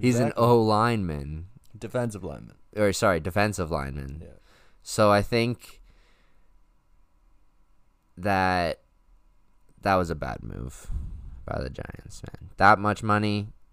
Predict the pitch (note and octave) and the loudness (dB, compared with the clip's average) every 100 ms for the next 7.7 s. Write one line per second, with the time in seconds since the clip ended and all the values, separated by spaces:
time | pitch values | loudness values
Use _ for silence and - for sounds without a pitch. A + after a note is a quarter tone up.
0 | - - F#2+ G2+ G2 - G2+ A#2 G2+ D2+ | -12 -6 -2 4 4 4 4 4 4 0
1 | D2+ D#2 D2+ - - - F#2 D#2 C#2+ D2 | -2 0 -2 -6 -8 0 0 0 -8 -10
2 | D2+ - B2 B2+ B2 A#2+ B2 A2 G2 - | -12 -4 -2 2 2 2 0 2 2 2
3 | G#2+ F2 E2+ D#2 E2 E2 - - D#2 - | -2 -2 -2 -2 -4 -4 -6 -4 -4 -4
4 | D2+ D#2+ C#2+ C#2+ D#2 - E2+ D#2 D#2 D2+ | -6 -4 -6 -8 -10 -10 -8 -6 -6 -6
5 | D2 D2+ - C2+ D2 - A#2+ G#2+ - - | -6 -6 -6 -10 -10 -10 -6 -6 -6 -2
6 | A2 G#2 G2 - - - - - _ _ | 0 0 -2 -10 -20 -20 -20 -20 _ _
7 | - - C3 C3 C#3+ C3 | -20 -2 2 6 6 6